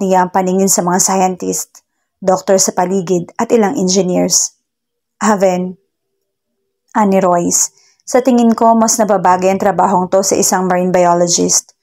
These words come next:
o sa isang neuroscientist na gaya niya.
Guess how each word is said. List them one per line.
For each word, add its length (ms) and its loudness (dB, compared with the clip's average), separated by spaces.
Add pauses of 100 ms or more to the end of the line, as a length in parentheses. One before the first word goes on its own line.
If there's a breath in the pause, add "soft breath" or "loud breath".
(420)
o 80 0
sa 160 2
isang 320 0
neuroscientist 1120 0 (240)
na 160 0
gaya 240 2
niya. 320 -2